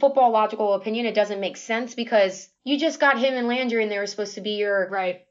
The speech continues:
Speaker 1: top guys and, like, your premier players of the year, you know what I mean? So it doesn't make sense to me in that way that they would just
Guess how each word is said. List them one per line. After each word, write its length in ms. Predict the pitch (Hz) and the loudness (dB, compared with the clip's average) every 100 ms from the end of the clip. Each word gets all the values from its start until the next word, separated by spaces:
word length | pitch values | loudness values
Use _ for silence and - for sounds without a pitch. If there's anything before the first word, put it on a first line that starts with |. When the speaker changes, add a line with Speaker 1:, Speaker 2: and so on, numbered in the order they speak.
| _ _ _ - | _ _ _ -2
Speaker 1:
top 300 | 254 233 233 | 2 2 4
guys 340 | 226 220 214 | 4 4 0
and, 180 | 214 208 | -6 -6
like, 180 | 202 202 | -8 -6
your 100 | 196 | -8
premier 340 | 208 208 202 | -6 -4 -6
players 420 | 202 208 202 196 | -2 0 0 -2
of 140 | 196 190 | -4 -4
the 120 | 180 | -6
year, 560 | 170 - 185 226 180 | -6 -8 -6 -2 -2
you 180 | 175 185 | -4 -6
know 60 | 196 | -6
what 60 | |
I 60 | 190 | -6
mean? 340 | 190 214 220 _ | -6 -8 -10 _
So 240 | - 254 240 | -2 4 4
it 160 | 240 | 4
doesn't 240 | 285 294 285 | 2 2 0
make 120 | 262 | -4
sense 300 | - 269 247 | -4 -6 -6
to 60 | 254 | -6
me 100 | 233 | -4
in 120 | 196 | -2
that 240 | 190 202 | -2 0
way 280 | 269 294 302 - _ | 0 0 -2 -12 _
that 120 | 226 | -4
they 100 | 233 | 0
would 140 | 226 202 | -2 -2
just 260 | 220 - | -6 -8